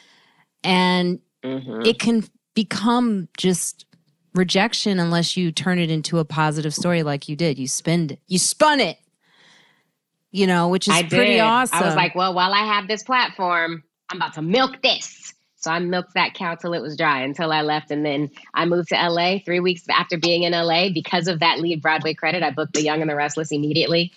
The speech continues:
Speaker 2: And
Speaker 1: That's
Speaker 2: then I was on that
Speaker 1: awesome.
Speaker 2: show for a while. And then, yeah, it was, it was,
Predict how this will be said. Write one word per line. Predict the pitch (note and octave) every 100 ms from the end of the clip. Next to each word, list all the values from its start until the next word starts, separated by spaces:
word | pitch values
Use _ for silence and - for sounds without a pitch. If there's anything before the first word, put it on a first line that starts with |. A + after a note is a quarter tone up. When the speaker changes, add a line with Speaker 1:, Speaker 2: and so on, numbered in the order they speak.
| _ -
Speaker 2:
And | -
Speaker 1:
That's | C#3
Speaker 2:
then |
I |
was | G3+
on | C#4 -
that | A3
Speaker 1:
awesome. | D#3 B2+
Speaker 2:
show |
for | - A#2+
a |
while. | A#2+ A#2 A#2
And | A#2+ B2
then, | A#2+ B2+ - _ _ _ _
yeah, | F3+ A3+ G3
it |
was, | F#3+
it | E3
was, | G3+ F#3+